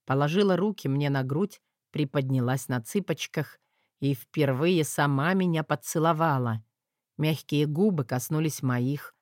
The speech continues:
задержались, отогревая своим теплом, и прикосновение исчезло. В мыслях творилась настоящая буря.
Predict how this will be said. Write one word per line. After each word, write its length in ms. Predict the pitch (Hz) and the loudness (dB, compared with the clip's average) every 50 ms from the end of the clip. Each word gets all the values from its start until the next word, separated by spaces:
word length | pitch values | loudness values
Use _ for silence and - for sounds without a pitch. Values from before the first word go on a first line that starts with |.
| _ _ _ _ _ | _ _ _ _ _
задержались, 920 | _ 139 151 147 135 143 135 127 127 135 139 139 147 160 165 143 - - - | _ -4 -2 0 0 0 0 0 0 0 2 2 2 2 2 -2 -2 -4 -4
отогревая 560 | 139 - 151 143 147 151 143 156 156 156 147 | -2 -2 -2 0 -2 0 0 2 0 0 0
своим 360 | - - 147 147 147 143 139 | -2 -2 -2 0 0 0 -2
теплом, 560 | - - 143 135 - 143 147 147 147 147 139 _ _ _ _ _ _ _ _ _ _ | -2 -6 -8 -6 -2 0 0 2 2 0 -2 _ _ _ _ _ _ _ _ _ _
и 120 | 165 190 | 0 0
прикосновение 840 | 185 - 220 214 - 214 - - 214 196 202 220 220 214 214 202 - _ 226 | 2 2 -2 0 0 -2 -2 0 0 2 4 4 4 4 4 2 0 _ -4
исчезло. 840 | 208 - - _ - - 262 247 233 156 127 123 131 123 120 110 110 _ _ _ _ _ _ _ _ _ _ _ | -4 -4 -6 _ -6 -2 0 2 2 2 2 0 0 0 -2 -2 -6 _ _ _ _ _ _ _ _ _ _ _
В 160 | 135 123 120 | -6 -2 0
мыслях 600 | 123 135 156 185 202 202 - - 208 190 180 - | 0 0 2 2 2 0 0 0 0 0 0 -2
творилась 540 | _ - 175 180 185 185 175 175 170 - - | _ 2 2 4 4 4 2 2 0 -2 -2
настоящая 800 | 160 143 - - - 143 139 147 147 131 - - - 147 143 | -2 -2 -2 -2 -2 0 2 2 0 -2 -4 -2 -2 0 0
буря. 500 | 143 143 151 160 160 143 131 117 110 110 | 0 -2 -2 0 0 0 0 0 -2 -6